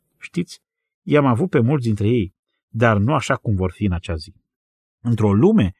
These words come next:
care este într-o disperare absolută, într-o lume care strigă și plânge după eliberatori și lideri, într-o lume în care oamenii sunt încă aplecați asupra religiei. Avem o înclinație foarte religioasă în natura noastră,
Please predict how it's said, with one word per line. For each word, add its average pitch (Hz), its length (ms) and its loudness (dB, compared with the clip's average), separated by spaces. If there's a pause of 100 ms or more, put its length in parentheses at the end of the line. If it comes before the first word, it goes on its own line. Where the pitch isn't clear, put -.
(180)
care - 200 0
este 135 180 -2
într-o 120 200 0
disperare 107 480 -2
absolută, 123 580 -4 (180)
într-o 131 280 0
lume 202 180 2
care 165 180 2
strigă 185 380 -2
și - 180 -2
plânge 170 360 0
după 110 220 -2
eliberatori 120 560 0
și - 100 -6
lideri, 170 320 -2 (220)
într-o 147 240 2
lume 233 180 4
în 208 60 2
care 170 180 2
oamenii 180 340 4
sunt - 340 -4
încă 214 240 -2
aplecați 165 380 -2
asupra 147 300 -2
religiei. 127 560 -2 (600)
Avem 143 300 4
o 254 40 4
înclinație 175 460 0
foarte 190 560 0
religioasă 123 500 0
în 117 60 0
natura 113 260 0
noastră, 113 360 -2